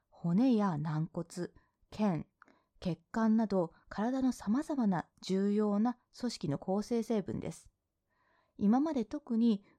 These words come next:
宇宙と関連づけてコラーゲンが注目されたことはなかったんですけれども、この研究では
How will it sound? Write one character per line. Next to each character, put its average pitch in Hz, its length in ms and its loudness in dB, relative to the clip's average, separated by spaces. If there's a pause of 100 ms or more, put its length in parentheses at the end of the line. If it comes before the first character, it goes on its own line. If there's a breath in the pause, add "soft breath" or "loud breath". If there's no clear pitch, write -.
(200 soft breath)
宇 220 60 -4
宙 165 260 -4
と 151 180 -4
関 185 300 -2
連 247 180 2
づ 247 120 -4
け 233 120 -2
て 160 120 -4
コ 196 180 -4
ラ 220 160 2
ー - 20 0
ゲ 190 120 -6
ン 151 60 -4
が - 220 -8
注 208 180 -2
目 226 180 2
さ 240 100 -6
れ 226 80 -4
た 240 80 -8
こ 247 100 -6
と - 100 -4
は 160 60 -2
な 170 140 -4
か 262 120 -8
っ 247 120 -10
た 165 140 -6
ん 147 60 -4
で 151 100 -6
す - 100 -16
け 160 120 -10
れ 156 80 -8
ど 151 160 -10
も、 208 200 4 (320 loud breath)
こ 185 140 0
の 254 120 4
研 262 240 2
究 247 260 -4
で 220 140 -2
は 180 260 -2